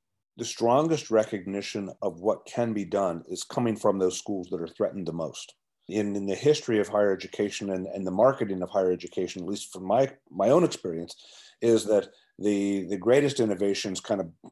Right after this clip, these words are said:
come from the bottom up, if you will. So the least selective schools, those that are constantly having to work the hardest to get and maintain their populations, are often the places that are producing the most innovative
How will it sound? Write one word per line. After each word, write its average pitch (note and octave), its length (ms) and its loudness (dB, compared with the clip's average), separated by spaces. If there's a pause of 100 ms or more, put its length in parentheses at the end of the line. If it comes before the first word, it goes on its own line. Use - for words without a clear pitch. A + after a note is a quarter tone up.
come A#2 260 2
from A2 140 -2
the G2 80 2
bottom F#2 320 0
up, F#2+ 260 4
if - 140 -14
you F#2+ 100 0
will. F2+ 280 0
So G#2 140 -2
the F#2+ 100 -2
least C3+ 300 0
selective G#2+ 400 0
schools, G2 480 -2 (320)
those G#2+ 200 4
that G2+ 120 2
are F#2 260 -2
constantly B2 520 0
having G2+ 320 -2
to G2+ 100 -4
work G2 320 0
the - 60 -6
hardest A#2 520 0
to G#2 60 -10
get G#2+ 380 2
and G2 120 -4
maintain F#2 340 -6
their F#2+ 100 -6
populations, G2+ 580 -6 (400)
are G2+ 160 2
often A2+ 360 2
the G2 100 -4
places F#2+ 500 -2
that F#2+ 160 0
are F2 320 -4 (340)
producing F#2+ 520 -4
the F2 60 -6
most F2+ 260 -4
innovative F2+ 460 -2